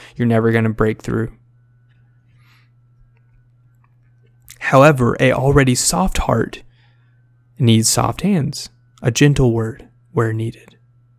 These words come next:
a hard word where needed. This requires discernment, it requires thoughtfulness. The Bible gives us plenty of ammo to fuel our thinking in these different directions. So consider the text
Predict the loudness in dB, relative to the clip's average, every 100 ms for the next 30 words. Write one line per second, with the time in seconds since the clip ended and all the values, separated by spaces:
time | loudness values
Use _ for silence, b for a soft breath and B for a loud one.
0 | _ _ -6 -4 0 2 2 0 -2 -2
1 | -4 -2 0 0 -4 -6 -12 -18 b b
2 | b -8 -6 -6 -4 -2 0 0 -2 -6
3 | -6 -4 0 2 0 -4 -6 -6 -6 -6
4 | -4 -2 -2 -4 -8 _ -4 -2 -2 -2
5 | -4 -4 -6 -10 -10 b b b b b
6 | b b b b b -8 -2 0 2 0
7 | -2 -4 -2 -4 -4 -4 0 0 0 0
8 | -2 -2 0 0 0 0 -2 -6 _ -10
9 | -8 -2 2 2 0 -4 -10 -8 -8 -2
10 | 0 0 -4 -8 -8 -14 _ _ _ -8
11 | -4 -4 -4 -6 -6 -6 -4 -4 -4 -8
12 | -10 -10 -12 -14 _ _ b b b b
13 | b b -8 -6 -4 -2 -2 -2 -2 -4
14 | -4 -4 -8 -10